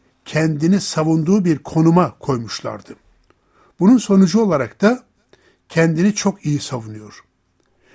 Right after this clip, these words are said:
Bütün bunlar Tanrı'yı kötü gösteriyor. Sanki bütün bu olaylarda suçlanması gereken kişi Tanrı'ymış gibi oluyor. Onun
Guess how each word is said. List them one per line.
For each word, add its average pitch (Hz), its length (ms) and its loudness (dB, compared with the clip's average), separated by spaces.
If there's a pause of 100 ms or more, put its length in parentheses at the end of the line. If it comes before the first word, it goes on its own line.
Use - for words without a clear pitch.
(220)
Bütün 202 380 2
bunlar 139 400 -2 (640)
Tanrı'yı 160 720 0
kötü 139 280 -8
gösteriyor. 104 580 -14 (540)
Sanki 220 480 0
bütün 196 400 0
bu 214 220 -4
olaylarda 151 640 0
suçlanması 160 800 -6
gereken 135 420 -4
kişi 240 360 -2 (640)
Tanrı'ymış 143 540 -4
gibi 120 180 -12
oluyor. 107 420 -18 (1500)
Onun 196 400 4